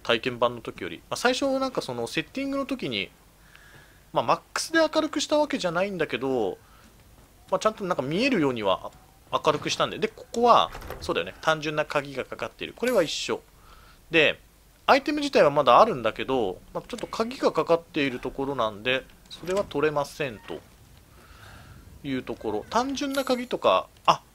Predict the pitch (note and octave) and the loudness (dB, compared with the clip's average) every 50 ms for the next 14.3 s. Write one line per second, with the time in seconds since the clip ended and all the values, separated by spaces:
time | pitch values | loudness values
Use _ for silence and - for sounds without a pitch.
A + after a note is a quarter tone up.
0 | - - - _ _ _ _ - - - - - E3+ E3+ E3+ G3 - - - - | -20 -20 -20 _ _ _ _ -18 -14 -14 -8 -6 -6 -2 0 0 0 0 -2 -4
1 | B3 A#3+ G#3 - E3 C#3 - - - G#2 F2+ - - - _ - - _ - - | -2 -2 -2 -2 -6 -8 -8 -6 -4 -4 -4 -4 -6 -12 _ -20 -20 _ -20 -20
2 | - - - C#3+ C3+ - - - F#3 C#3+ G2+ - - - - - - - - - | -20 -8 -6 -6 -6 0 6 8 8 8 6 4 -2 -8 -20 -20 -20 -20 -20 -20
3 | _ _ - - - - F#3+ G3+ G3+ - - F3 F#3+ G3+ - A#3 A3 G#3+ D3+ A#2+ | _ _ -20 -14 -10 -8 -6 -6 -6 -2 0 0 0 0 -2 -4 -2 2 4 4
4 | G2+ F2+ F2+ - - - - - - - E3 D3+ - - - G3 G3+ A3+ B3 B3 | 4 4 2 0 -4 -12 -20 -16 -10 -8 -8 -8 -8 -6 -4 -4 -2 -2 -2 -4
5 | B3 B3+ B3+ B3+ B3+ B3+ B3+ B3+ B3+ B3+ B3+ B3+ B3+ A#3+ A#3+ A#3+ A#3+ B3 B3 B3 | -4 -4 -4 -4 -4 -4 -4 -4 -4 -4 -6 -6 -6 -6 -6 -6 -4 -2 -2 -2
6 | - - - - B3 B3 B3 B3 B3 B3 B3 B3 B3 A#3 - - - - - - | -2 -4 -4 -4 -4 -4 -2 -2 -2 0 2 2 2 0 -2 -6 -12 -20 -20 -20
7 | - - - - - - - - - - - - - - - - - - - - | -20 -20 -20 -20 -20 -20 -20 -20 -20 -20 -20 -20 -20 -20 -20 -20 -20 -20 -20 -20
8 | - - - _ _ - - - - - - F3 E3+ G3 F#3 F3 - F3+ E3+ D3+ | -20 -20 -20 _ _ -20 -20 -20 -20 -12 -10 -8 -4 -4 -4 0 2 2 2 2
9 | - - - - - D#3 - - - A#3+ F#3+ - A#2 - - B2 B2+ - C#3+ C3 | 0 -6 -20 -20 -16 -12 -8 -4 -2 -2 -2 -2 -4 -4 -4 -6 -6 -6 -6 -6
10 | B2+ B2 - C3 B2 B2 A#2+ A#2 A#2 A#2+ A2+ - - - - - - - _ _ | -6 -4 -4 -4 -4 -4 -6 -2 0 0 0 0 -2 -10 -20 -20 -20 -20 _ _
11 | F#3 E3+ D3 G2 F#2 - - G2 F2 E2+ - - - - - - - - - - | -10 -8 -8 -8 -10 -8 -6 -4 -4 -4 -6 -10 -20 -20 -20 -20 -20 -20 -20 -20
12 | - - - - - - - - D#3+ D3+ A#2+ F2+ - - - - - - A#2 - | -20 -20 -20 -20 -20 -20 -2 2 4 4 4 2 0 -6 -16 -12 -8 -8 -4 -2
13 | A3 B3 A#3 - C4 B3+ B3+ A#3+ - - - - - - B3+ A#3 - F#3 - - | -2 -2 0 0 0 0 0 0 2 4 2 4 6 4 4 4 2 -2 -2 -2
14 | A2+ - - G#2 F#2 | -4 -4 -6 -10 -10